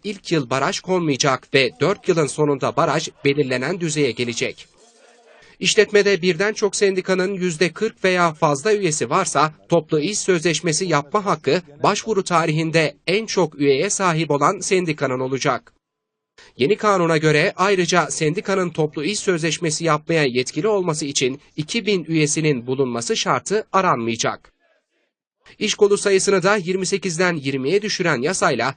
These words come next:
sendikaya üye olma yaşı da on altıdan on beşe indirildi.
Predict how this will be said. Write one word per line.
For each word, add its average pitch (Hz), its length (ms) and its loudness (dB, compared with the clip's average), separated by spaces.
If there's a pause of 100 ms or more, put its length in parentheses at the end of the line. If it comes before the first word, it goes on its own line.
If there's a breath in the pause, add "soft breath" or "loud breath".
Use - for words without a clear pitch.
(120)
sendikaya 196 640 0
üye 139 220 0
olma 175 300 0
yaşı 143 280 0
da 147 180 0 (180)
on 202 120 0
altıdan 156 460 0
on 165 260 0
beşe 123 220 -2
indirildi. 123 540 -6